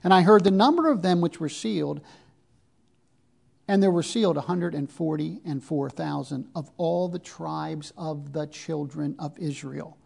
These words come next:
And then to make that extremely clear, we go down now with a, a statement of each tribe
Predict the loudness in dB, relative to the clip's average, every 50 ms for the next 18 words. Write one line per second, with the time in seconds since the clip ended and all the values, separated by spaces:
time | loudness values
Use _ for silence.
0 | _ _ _ _ _ _ _ -6 -2 0 0 2 2 0 0 0 0 -2 -2 -4
1 | -4 -6 -6 -8 -14 -18 -18 -18 -18 -20 -18 -14 -12 -8 -4 -2 0 2 2 2
2 | 2 2 0 -2 -2 0 2 2 4 4 4 4 2 2 2 0 0 4 6 6
3 | 6 8 6 6 6 4 4 6 6 6 4 4 2 2 0 0 0 -4 -12 -16
4 | -18 -20 -20 -20 _ _ _ _ -12 -10 -8 -8 -6 -6 -6 -8 -2 4 6 6
5 | 6 6 4 2 2 2 2 4 6 6 6 4 2 -4 -6 -2 0 0 0 0
6 | 0 -2 -6 -8 -10